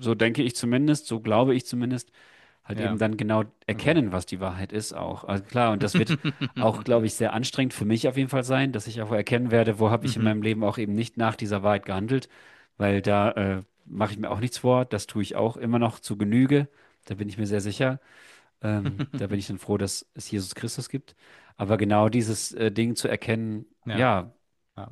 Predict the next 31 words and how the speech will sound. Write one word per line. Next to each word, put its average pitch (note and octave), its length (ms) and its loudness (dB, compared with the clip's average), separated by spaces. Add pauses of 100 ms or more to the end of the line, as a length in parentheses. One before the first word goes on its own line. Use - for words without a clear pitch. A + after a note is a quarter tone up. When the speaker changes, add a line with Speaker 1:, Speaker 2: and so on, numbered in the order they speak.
Speaker 1:
das B2 220 -2
ist - 140 -8
die F#2+ 80 -4
Speaker 2:
Aber - 20 0
Speaker 1:
Wahrheit C3 360 0
so F2+ 140 -10
Speaker 2:
gibt D3 180 -4
Speaker 1:
und - 20 0
Speaker 2:
es - 140 -4
auch, D#3 360 -2
Speaker 1:
ja. - 140 -8
Speaker 2:
also A#2+ 240 -4
abseits - 520 -4
dieses B2 500 -10
Wahrheitsaspektes, C3+ 1400 -6
gibt B2+ 200 -6
es C3 140 -6
etwas, - 400 -10
wie A#2 80 -8
du C3 240 -8
dir C#3 220 -4
den B2 380 -4
Himmel B2+ 380 -4
ganz B2+ 360 -4
konkret B2+ 600 -8
vorstellst? F#3+ 880 -6
Oder E3 140 -4
ist D3 100 -10
es D3 320 -8
eher C3+ 280 -4
so, C3 480 -8